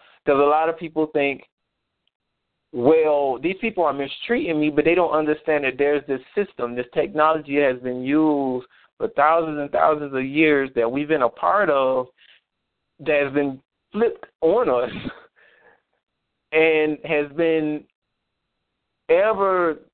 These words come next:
so oppressive for our own correction. I'm not saying that, you know, I wanna get oppressed or I want to be,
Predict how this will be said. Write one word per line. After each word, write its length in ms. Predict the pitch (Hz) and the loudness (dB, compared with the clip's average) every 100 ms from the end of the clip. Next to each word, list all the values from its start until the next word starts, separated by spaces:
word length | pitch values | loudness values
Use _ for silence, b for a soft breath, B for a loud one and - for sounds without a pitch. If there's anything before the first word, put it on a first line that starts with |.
| _ - - | _ -20 -4
so 680 | 185 180 170 165 160 139 - _ _ _ _ _ _ _ _ _ _ | 0 2 2 2 0 -2 -10 _ _ _ _ _ _ _ _ _ _
oppressive 760 | 131 123 - 101 185 117 95 90 - _ _ _ _ _ _ _ _ | -2 -2 0 -2 0 -2 -2 -4 -10 _ _ _ _ _ _ _ _
for 120 | - 165 | 2 4
our 240 | 143 143 | 4 2
own 200 | 147 147 | 0 0
correction. 760 | - 139 160 156 - 117 117 139 _ _ _ - - _ - - _ - | -2 -2 -2 -2 -6 -10 -10 -16 _ _ _ -20 -20 _ -20 -20 _ 0
I'm 160 | 135 | 2
not 180 | 170 143 - | 4 2 0
saying 340 | 165 151 147 147 | 0 0 0 0
that, 400 | 143 131 107 _ _ _ _ _ _ 151 | 0 0 -2 _ _ _ _ _ _ -4
you 160 | 143 | -2
know, 480 | 143 127 123 117 107 - _ _ _ _ _ _ | 2 2 2 0 -4 -12 _ _ _ _ _ _
I 140 | 131 | -2
wanna 320 | 131 151 170 175 | 0 2 2 0
get 160 | 180 | 0
oppressed 440 | 185 180 196 180 202 - _ _ _ _ _ _ _ _ _ _ | 0 -2 -2 -2 -4 -14 _ _ _ _ _ _ _ _ _ _
or 400 | - 143 143 - 113 | 2 2 2 0 -2
I 160 | 139 | 0
want 320 | 151 160 151 | 0 0 -2
to 120 | 151 151 | -4 -6
be, 240 | 156 139 | -6 -8